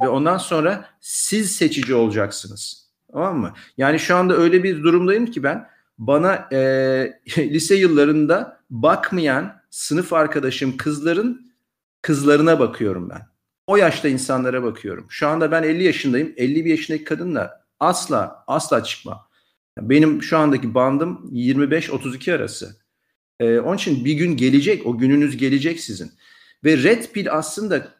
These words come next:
bir kadınları ayarlayayım, kızları ayarlayayım olayı da değil. O, o ilk başlarda öyle gibi gözüküyor fakat aslında hayatı anlama, kendinizi anlama,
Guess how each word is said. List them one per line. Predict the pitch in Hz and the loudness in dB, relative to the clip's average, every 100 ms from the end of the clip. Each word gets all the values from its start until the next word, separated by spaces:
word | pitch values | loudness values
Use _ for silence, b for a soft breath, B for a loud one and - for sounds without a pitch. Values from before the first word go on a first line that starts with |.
| - | -10
bir | 131 165 151 - | -2 0 -2 -4
kadınları | 139 143 156 156 | -2 2 2 2
ayarlayayım, | 139 160 165 170 180 147 | 2 2 0 0 -2 -2
kızları | 147 135 151 | -2 0 2
ayarlayayım | 156 151 156 160 143 | 4 2 2 -2 -2
olayı | 143 143 160 160 | 0 4 4 4
da | 110 101 | 0 -2
değil. | 95 - | -8 -2
O, | 156 - | -2 0
o | 160 175 | 0 0
ilk | 202 - | -2 0
başlarda | 165 156 160 156 151 | 0 2 0 0 2
öyle | 147 165 | 2 4
gibi | 143 120 107 90 113 | 2 0 -2 -2 -2
gözüküyor | 151 262 143 220 208 | 0 0 -2 -2 -2
fakat | 165 165 - | -4 -4 0
aslında | 135 - 180 143 | 0 0 -4 0
hayatı | 143 143 147 190 | 2 2 0 0
anlama, | 170 135 110 98 120 | 2 4 2 -2 -6
kendinizi | - 123 135 143 147 170 | -2 0 4 4 2 2
anlama, | 160 139 104 98 - | 2 2 2 -2 -8